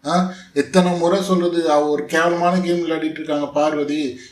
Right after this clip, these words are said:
அக்லியான கேம் விளையாடிட்டு இருக்காங்க, கேமரா முன்னாடி போயிட்டு போயிட்டு எல்லார பத்தியும் தப்பு தப்பா பேசுறது. என்னவோ இந்த அம்மா என்னவோ கரெக்டா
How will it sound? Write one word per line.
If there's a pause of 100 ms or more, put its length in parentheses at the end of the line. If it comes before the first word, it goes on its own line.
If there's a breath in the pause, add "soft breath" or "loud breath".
(100)
அக்லியான
கேம்
விளையாடிட்டு
இருக்காங்க,
கேமரா
முன்னாடி
போயிட்டு
போயிட்டு
எல்லார
பத்தியும்
தப்பு
தப்பா
பேசுறது.
என்னவோ
இந்த
அம்மா
என்னவோ
கரெக்டா